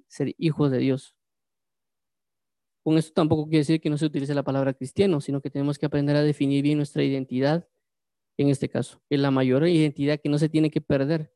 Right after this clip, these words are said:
es la identidad de hijo. En todo este caso, por lo cual he estado tras-, tratando de trasladar todo eso, que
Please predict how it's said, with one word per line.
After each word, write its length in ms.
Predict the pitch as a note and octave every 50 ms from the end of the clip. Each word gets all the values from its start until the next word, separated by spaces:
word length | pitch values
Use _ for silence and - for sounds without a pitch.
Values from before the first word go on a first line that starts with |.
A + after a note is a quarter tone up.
| _
es 80 | - -
la 100 | C#3 C#3
identidad 540 | C#3 C#3 C3+ C3+ C3 - B2+ B2+ B2+ B2 A#2+
de 120 | B2 A#2+
hijo. 180 | A#2+ - _ _ _ _ _ _ _ _ _ _ _ _ _ _ _ _ _ _ _ _ _ _ _ _ _ _ _ _ _ _ _ _ _ _ -
En 200 | - D#3 D#3 D3
todo 100 | F3+ G3
este 220 | G#3 G3 - F3+
caso, 440 | - F#3+ G3 F#3+ G#3+ A3+ - - D#3
por 160 | D#3 D3+ C#3
lo 100 | C3+ C3+
cual 180 | - D3+ D#3 E3
he 20 |
estado 380 | E3 - - F3 F3 E3+ F3 E3+ _ -
tras-, 300 | D#3 C#3+ C3+ C3 - -
tratando 240 | D3+ D3+ D#3+ E3+
de 80 | F3 E3+
trasladar 560 | D#3 - D#3 D3+ C#3 C#3 C3+ C3 C3 C#3+ D3
todo 160 | - - D#3+
eso, 200 | E3+ E3 - E3+
que 160 | - C#3+ C3